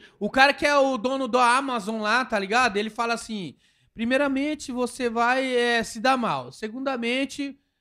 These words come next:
você vai se fuder de novo." Daí eu falei assim, "Ah, mano, que parte que dá bom?" Daí ele falou assim, "Finalmente você vai conhecer, é, o, tudo o fruto que você plantou." Você entendeu, então, a parada, irmão?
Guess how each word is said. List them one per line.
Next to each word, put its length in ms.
você 420
vai 300
se 220
fuder 380
de 160
novo." 400
Daí 120
eu 100
falei 160
assim, 100
"Ah, 80
mano, 340
que 120
parte 280
que 80
dá 120
bom?" 240
Daí 120
ele 60
falou 140
assim, 320
"Finalmente 920
você 320
vai 240
conhecer, 920
é, 840
o, 80
tudo 360
o 20
fruto 380
que 100
você 240
plantou." 500
Você 160
entendeu, 580
então, 240
a 60
parada, 440
irmão? 440